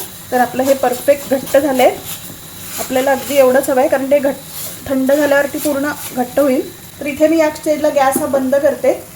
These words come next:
आणि आपल्याला हे मिश्रण पूर्ण थंड करायचं आहे. पण हे मिश्रण आपण काढून ठेवायचं आहे, असंच गॅसवर ठेवायचं नाही आहे. जर असंच गॅसवर राहिलं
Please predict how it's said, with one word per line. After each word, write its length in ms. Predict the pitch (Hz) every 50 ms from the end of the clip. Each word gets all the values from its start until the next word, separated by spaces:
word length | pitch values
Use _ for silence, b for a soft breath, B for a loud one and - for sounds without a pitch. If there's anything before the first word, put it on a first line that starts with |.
| - - - - - -
आणि 120 | 262 302
आपल्याला 280 | 320 269 277 302 320 320
हे 80 | 330
मिश्रण 340 | 339 330 302 - - 320 330
पूर्ण 280 | 330 330 302 294 294 320 330
थंड 240 | - 302 277 269 262
करायचं 360 | 277 277 294 277 254 240 262
आहे. 80 | 277 285
पण 120 | 311 320
हे 140 | 254 269 320 339
मिश्रण 320 | 330 320 320 302 320 320
आपण 200 | 311 - 320 339
काढून 340 | 330 330 294 254 - 302 320
ठेवायचं 360 | 311 320 277 262 254 254 285
आहे, 80 | 302 262
असंच 220 | 254 - 311 277
गॅसवर 360 | 254 269 262 247 254 262 285 302
ठेवायचं 420 | - 320 277 262 254 254 277 277
नाही 240 | 285 269 269 269 262
आहे. 260 | - - - - - - - - 254
जर 100 | 262 302
असंच 320 | - 262 - 330 370 349
गॅसवर 320 | 330 320 294 - 311 311 311
राहिलं 340 | 320 339 302 294 269 277